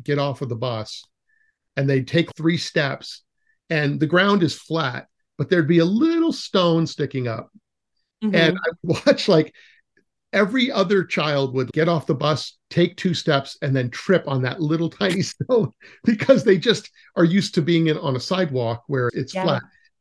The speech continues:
Speaker 1: And we would just laugh. And I, I, sometimes the bus would pull up and I would just go, "All right, guys, watch this." And they would come <laughs> out and, and trip, or just not fall down, but just stumble a little
Speaker 2: Yeah,
Speaker 1: bit and
Speaker 2: stumble.
Speaker 1: catch themselves. And then they had to go, "Oh, wait,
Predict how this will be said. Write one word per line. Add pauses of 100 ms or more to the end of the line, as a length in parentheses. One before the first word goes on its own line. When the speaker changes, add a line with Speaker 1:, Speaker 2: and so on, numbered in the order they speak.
Speaker 1:
And
we
would
just
laugh.
And
I,
I,
sometimes
the
bus
would
pull
up
and
I
would
just
go,
"All
right,
guys,
watch
this."
And
they
would
come
<laughs>
out (320)
and, (320)
and
trip, (400)
or
just
not
fall
down,
but
just
stumble
a
little
Speaker 2:
Yeah,
Speaker 1:
bit
and
Speaker 2:
stumble.
Speaker 1:
catch
themselves. (240)
And
then
they
had
to
go,
"Oh,
wait,